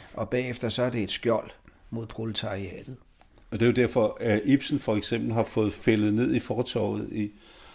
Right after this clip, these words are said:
Speaker 2: på Karl Johan i Oslo: "Hvad skal vi med fremmedordet idealer, når vi har det gode gamle norske ord løgne?"
Speaker 1: Ja,
Speaker 2: Ikke?
Speaker 1: præcis.
Speaker 2: Det
Speaker 1: Altså jo, jeg ville så s-, slå et slag for idealer modsat værdier,
Speaker 2: Mm.
Speaker 1: som vi slår så meget på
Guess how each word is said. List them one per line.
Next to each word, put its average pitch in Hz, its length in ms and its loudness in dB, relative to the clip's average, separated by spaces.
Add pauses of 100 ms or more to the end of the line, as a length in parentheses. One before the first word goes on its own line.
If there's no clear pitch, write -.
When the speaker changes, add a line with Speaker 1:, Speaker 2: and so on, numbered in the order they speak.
(200)
Speaker 2:
på 117 120 -2
Karl 110 300 0
Johan 113 340 4
i 123 80 4
Oslo: 127 560 2
"Hvad 107 140 -2
skal 127 240 0
vi 127 100 2
med 110 140 0
fremmedordet 104 720 0
idealer, 113 760 -2
når 104 180 2
vi 104 140 -2
har 113 280 0
det 117 160 -10
gode 123 320 2
gamle 98 280 0
norske 107 400 -4
ord 113 260 0
løgne?" 107 460 0 (320)
Speaker 1:
Ja, 127 120 8
Speaker 2:
Ikke? 180 100 4 (300)
Speaker 1:
præcis. 143 420 4
Speaker 2:
Det - 100 -8 (240)
Speaker 1:
Altså 117 240 0
jo, 123 300 6
jeg 131 140 2
ville 156 120 4
så 151 160 2
s-, - 160 0 (160)
slå 135 340 4
et 131 80 2
slag 143 380 0
for - 100 -4
idealer 127 600 2 (420)
modsat 135 480 4
værdier, 107 480 -4
Speaker 2:
Mm. 117 280 -2 (320)
Speaker 1:
som 117 260 0
vi 113 60 0
slår 113 260 2
så 120 120 -2
meget 113 260 0
på - 180 -6